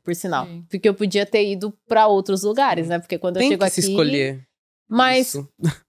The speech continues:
Speaker 1: é, é, me foi uma escolha natural, não foi uma coisa que eu
Speaker 3: Sim.
Speaker 1: falei, "Vou ficar numa comunidade preta." Não, foi uma coisa muito natural. Eu comecei a me identificar,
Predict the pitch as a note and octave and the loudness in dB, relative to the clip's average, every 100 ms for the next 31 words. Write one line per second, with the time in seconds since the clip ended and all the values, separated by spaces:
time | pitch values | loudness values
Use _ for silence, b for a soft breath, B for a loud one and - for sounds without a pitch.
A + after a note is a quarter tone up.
0 | - C4 - - A#3 B3 - C#4+ D4 D#4+ | 4 6 6 2 0 0 2 0 2 2
1 | G4 G#4+ G4+ - E4+ F4 F4+ F4+ F4+ G4+ | 2 0 -2 2 2 4 2 0 2 4
2 | D#4+ C4 E4+ A#3+ A3+ C#4+ F4 E4 C4+ B3+ | 6 6 4 2 4 2 4 2 2 0
3 | G#3+ A#3 A3 D#3 D#3+ G3+ C#4 D4 C#4+ C4 | 2 4 4 2 2 4 6 6 0 -2
4 | C4 B3+ A#3+ A#3+ A#3+ A#3 A#3 A#3 A3 A3 | 0 0 0 -2 -2 -2 0 0 0 -4
5 | - - B3 C#4 F4 F4 F#3 A#3+ B3+ C4+ | -10 -6 -4 -2 0 -2 -2 -2 -2 0
6 | D4 D4 C#4 C#4+ C#4 C#4 C#4+ B3+ B3+ B3+ | 0 0 -2 -4 -6 -2 0 2 2 0
7 | B3+ B3 B3+ B3+ B3 A3+ A3+ A#3+ - - | -2 0 0 0 -2 0 0 0 -6 -6
8 | A#3+ - F3 F3 G#3 | -6 -2 2 2 2